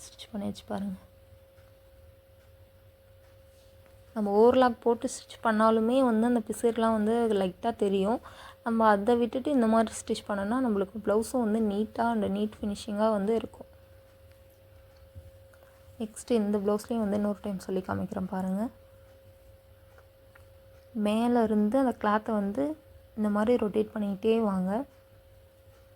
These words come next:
வரும்போது கீழே வந்து அந்த பிசுறு வந்து உங்களுக்கு தெரியும். ரொட்டேட் பண்ணும்போது இதோ இந்த ஸ்டிச் பண்ண கிளாத் வருது இல்லையா, இந்த மாதிரி ரொட்டேட் பண்ணும்போது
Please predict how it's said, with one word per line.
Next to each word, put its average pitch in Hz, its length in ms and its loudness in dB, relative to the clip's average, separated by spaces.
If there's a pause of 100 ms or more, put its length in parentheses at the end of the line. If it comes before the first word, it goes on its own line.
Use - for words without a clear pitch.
(680)
வரும்போது 240 600 6 (400)
கீழே 269 360 2 (100)
வந்து 220 220 2
அந்த 214 140 2 (320)
பிசுறு 262 320 0 (100)
வந்து 208 240 2 (140)
உங்களுக்கு 196 300 -4 (100)
தெரியும். 208 320 0 (520)
ரொட்டேட் 214 360 -4
பண்ணும்போது 214 580 2 (1080)
இதோ 196 140 -2 (440)
இந்த 214 180 -4
ஸ்டிச் - 300 -14
பண்ண 208 200 -4
கிளாத் 208 280 -4
வருது 202 280 0
இல்லையா, 196 260 2 (1200)
இந்த - 160 -12
மாதிரி 196 180 -2
ரொட்டேட் 214 300 -6
பண்ணும்போது 208 320 -2